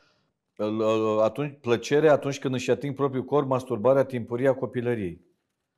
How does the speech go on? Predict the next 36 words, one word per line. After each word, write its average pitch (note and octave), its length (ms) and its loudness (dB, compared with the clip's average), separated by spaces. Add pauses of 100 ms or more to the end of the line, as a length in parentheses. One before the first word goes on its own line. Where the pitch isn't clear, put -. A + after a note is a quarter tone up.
(420)
Dumnezeule, A#2+ 580 0
dar A#2 420 2
ăsta C3 280 0
este D3 440 0 (480)
sexualitatea, C3 840 0
deci A#2+ 480 -2
e C#3 220 -4 (260)
prăpăd E3 380 2
aici. A2+ 260 4 (1040)
Un A#2 120 -4
purtător C3+ 420 2
de E3+ 100 2
cuvânt D3 300 -2
al C#3+ 140 4
guvernului A#2+ 380 0
a C#3 40 2
declarat: C3+ 460 4
„Guvernul C3 340 0
Marii D3 220 2
Britanii C3 460 0
nu D3 180 -2
recunoaște D#3 480 0
acest C#3 280 -2
ghid C3+ 140 -4
al C#3+ 120 6
O C3 60 2
M G#2+ 120 -2
S - 100 -10 (460)
și - 160 -10
nu C#3 120 -2
suntem D#3+ 380 -4
de B2+ 80 4
acord D3 280 0
cu D#3 100 -4
recomandările C#3 640 0
sale. C3 420 0